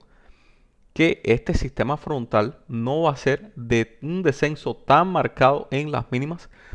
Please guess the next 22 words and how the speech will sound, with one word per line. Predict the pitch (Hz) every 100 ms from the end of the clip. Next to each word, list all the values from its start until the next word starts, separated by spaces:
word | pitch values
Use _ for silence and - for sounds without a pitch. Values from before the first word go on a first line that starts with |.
| - _ _ _
pero | 165 180 202
sí | - 175 190 - _ _ _
va | 113 123 143
a |
tener | - 131 131 - _
un | 139 160
refrescamiento | - 160 160 156 - 139 139 143 110
muy | 107 117 180 220
notable | 147 117 117 127 160 _ - _ _ _
en | 127 120 107
las | 101
máximas. | 107 117 214 226 117 98 - - _ _ _ _
Eso | - 107 107 -
lo | 143
vamos | 110 113 135
a | 151
notar | 165 131 147 - _ _ _
sobre | - 143 123 113
todo | 117 131 151
para | - 123 143
el | - 113 120
occidente | 127 - 135 117 110 110 190